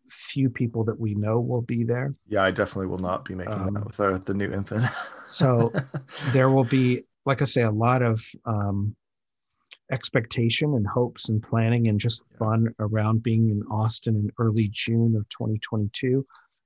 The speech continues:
Speaker 1: And, you know, anyone invited, anyone listening is invited. Uh, there will be more de-, details coming up soon, but it'll be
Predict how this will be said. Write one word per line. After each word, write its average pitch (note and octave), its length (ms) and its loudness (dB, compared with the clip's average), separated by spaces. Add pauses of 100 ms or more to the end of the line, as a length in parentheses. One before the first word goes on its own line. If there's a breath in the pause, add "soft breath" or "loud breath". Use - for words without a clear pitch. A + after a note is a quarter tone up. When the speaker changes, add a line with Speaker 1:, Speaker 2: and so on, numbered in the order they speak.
(120)
Speaker 1:
And, G#2+ 220 0 (500)
you D3+ 120 4
know, C3+ 220 4
anyone C#3+ 360 4
invited, A#2 580 2
anyone E3 380 8
listening A#2 600 6 (280)
is A#2 160 0
invited. A2+ 520 2 (560 soft breath)
Uh, G#2+ 160 -2
there A#2+ 200 0
will A#2 80 2
be A2+ 160 0
more A2+ 240 2
de-, A2+ 320 -2
details A2+ 440 -4
coming G#2+ 360 -2
up G#2+ 120 -8
soon, C3 360 0
but A2 160 0
it'll G#2+ 320 -4
be G#2+ 280 -6